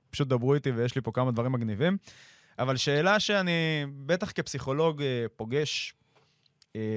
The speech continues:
שחקנים, כמו שאמרתי לך מקודם, שחקן בכדורגל של מבחנים, שחקן בכדורסל עכשיו שהתלבט אם לעבור למחלקה אחרת בלאומית, ו-, מה אתה כמאמן, שבוחן שחקן, או שעובד עם שחקן, או לא זה, או דבר אחד ספציפי, או שניים,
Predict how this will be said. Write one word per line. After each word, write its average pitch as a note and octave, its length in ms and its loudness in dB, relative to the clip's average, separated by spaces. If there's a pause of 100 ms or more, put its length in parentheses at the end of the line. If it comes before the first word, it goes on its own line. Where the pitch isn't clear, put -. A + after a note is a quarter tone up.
(260)
שחקנים, B2 500 -2
כמו B2+ 120 -4
שאמרתי C3+ 240 -2
לך B2+ 80 -4
מקודם, A#2+ 320 -2
שחקן C3 300 -4
בכדורגל B2 400 -2
של A#2+ 140 -4
מבחנים, G#2+ 440 -6
שחקן B2 400 -6
בכדורסל A#2 680 -2
עכשיו A#2+ 200 -6
שהתלבט A#2+ 480 -4
אם B2+ 140 -4
לעבור B2 340 0
למחלקה A#2+ 420 -2
אחרת B2 260 -2
בלאומית, A#2+ 680 -2
ו-, A#2+ 100 -4 (1500)
מה D#3 260 0
אתה E3 240 2
כמאמן, D3+ 760 0 (560)
שבוחן F#2+ 440 -4
שחקן, B2+ 480 0
או G#2+ 40 -2
שעובד A2+ 260 -4
עם C3+ 60 -4
שחקן, - 260 -8
או A#2 60 -4
לא A#2 120 -2
זה, D3 140 0
או C3+ 200 0
דבר A#2 420 0
אחד E3+ 200 0
ספציפי, C#3+ 500 -6
או - 160 -6 (180)
שניים, D#3+ 440 -2